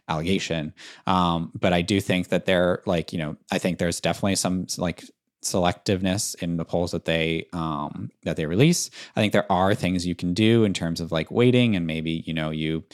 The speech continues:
turn up the, you know, and, and, like, the number of, like, voters who are favorable to,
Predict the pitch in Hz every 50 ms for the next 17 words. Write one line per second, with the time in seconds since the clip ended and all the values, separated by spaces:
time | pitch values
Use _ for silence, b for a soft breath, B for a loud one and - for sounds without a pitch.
0 | B B B B B B - - 104 101 104 107 104 - - - 117 113 110 107
1 | - - 104 98 92 - 104 - - 101 104 - - - 95 95 - - 107 110
2 | 113 120 120 120 120 120 120 117 113 113 - - - 127 104 104 101 - - _
3 | _ - - - 120 123 127 131 127 127 120 - - 120 120 120 120 117 120 117
4 | - - 135 131 139 131 123 127 120 117 117 - - 123 117 120 117 113 110 113